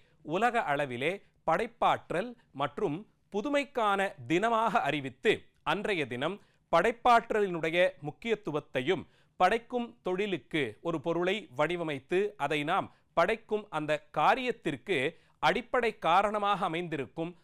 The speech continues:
மனிதர்களுடைய தேவை, அவற்றிலே நாம் பொறுப்புணர்ச்சியோடு எப்படி நடந்து கொள்ள வேண்டும் என்பனவற்றையெல்லாம் பற்றி மக்களிடையே விழிப்புணர்ச்சியை ஏற்படுத்தி வருகிறார்கள். ஆங்கிலத்தில் இந்த தினத்தை World Creativity and Innovation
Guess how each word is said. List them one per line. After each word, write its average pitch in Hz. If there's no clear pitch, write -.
மனிதர்களுடைய 170
தேவை, 147
அவற்றிலே 151
நாம் 151
பொறுப்புணர்ச்சியோடு 220
எப்படி 190
நடந்து 170
கொள்ள 143
வேண்டும் 127
என்பனவற்றையெல்லாம் 160
பற்றி 143
மக்களிடையே 147
விழிப்புணர்ச்சியை 180
ஏற்படுத்தி 160
வருகிறார்கள். 139
ஆங்கிலத்தில் 180
இந்த 160
தினத்தை 151
World 202
Creativity 190
and 147
Innovation 196